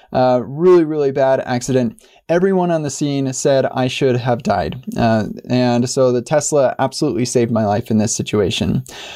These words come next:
Uh, this is what the truck looks like. So you can see there's actually a fence post that went through the windshield of this driver's car. And if there had been a passenger, that passenger would have been impaled.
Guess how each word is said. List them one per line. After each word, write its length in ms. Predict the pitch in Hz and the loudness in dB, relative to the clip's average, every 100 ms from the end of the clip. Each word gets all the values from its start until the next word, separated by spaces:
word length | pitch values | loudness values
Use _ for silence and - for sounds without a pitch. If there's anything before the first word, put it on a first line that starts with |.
| - - | -16 -2
Uh, 200 | 135 135 | 0 2
this 220 | 170 202 | 2 0
is 100 | 202 | 0
what 160 | 208 196 | 0 -2
the 60 | |
truck 280 | - 208 196 | 0 -2 2
looks 280 | 170 143 - | 0 0 0
like. 280 | 139 180 - | 0 0 -4
So 180 | - | -2
you 180 | 147 143 | 0 2
can 160 | 143 151 | 0 -2
see 200 | - 202 | 0 2
there's 220 | 175 156 | 2 0
actually 320 | 180 185 196 | -2 0 0
a 60 | 135 | 2
fence 300 | - 180 180 | 0 -2 -2
post 500 | - 127 123 - - _ _ - | 0 2 2 -2 -10 _ _ -4
that 300 | 123 135 131 | 0 2 2
went 240 | 143 113 | 0 -4
through 460 | - 143 170 208 190 | -6 0 2 4 2
the 140 | 165 | 0
windshield 520 | 156 175 - 160 139 | 0 0 2 2 2
of 200 | - 135 | 2 0
this 180 | 139 139 | 0 0
driver's 360 | 147 139 131 127 | 2 2 2 0
car. 460 | 170 175 135 127 - _ _ | 0 0 0 -2 -8 _ _
And 340 | 147 147 147 147 | 0 0 0 0
if 240 | 160 156 - | 0 0 2
there 160 | 170 | 2
had 120 | 190 | 2
been 140 | 160 170 | 0 -2
a 60 | |
passenger, 680 | 139 165 175 156 131 127 123 | -2 -2 -2 -2 0 2 0
that 260 | 127 147 - | 0 -2 0
passenger 420 | 151 139 123 120 | -2 -4 -2 0
would 240 | 120 139 131 | 2 2 0
have 160 | 131 | -2
been 160 | 127 123 | -2 0
impaled. 560 | 113 113 127 101 87 | 0 0 0 0 -2